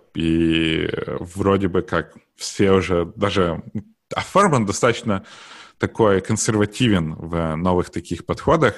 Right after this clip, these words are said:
потому что очень, ну, мы работаем с очень большим количеством очень таких сенситив данных.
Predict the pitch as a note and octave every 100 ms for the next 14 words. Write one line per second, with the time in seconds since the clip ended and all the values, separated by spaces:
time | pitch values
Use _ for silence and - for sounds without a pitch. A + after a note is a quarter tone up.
0 | - - - _ - G#2+ G#2+ - G#2+ -
1 | A2+ G2+ G2 - C#3 C#3 D#3+ C3 C#3 C3
2 | A#2 - B2+ A#2+ A2 G2+ - C#3 A#2+ A2+
3 | A2 - - F#2+ F#2 G2+ - G2 F2+ F#2
4 | F#2+ - A#2 G2+ - - E2+ E2+ E2+ D2